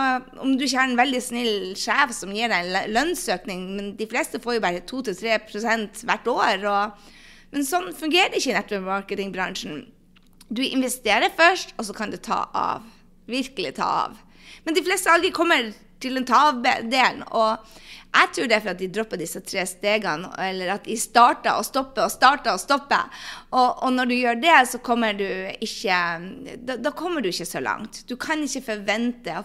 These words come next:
få en stor lønningspose om du ikke investerer.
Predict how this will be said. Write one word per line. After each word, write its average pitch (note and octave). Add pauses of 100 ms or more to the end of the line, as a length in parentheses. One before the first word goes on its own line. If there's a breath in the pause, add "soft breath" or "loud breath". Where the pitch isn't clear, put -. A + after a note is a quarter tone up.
få G3 (640 loud breath)
en G#3
stor A3+
lønningspose A3+
om G3
du F3+
ikke D#3
investerer. -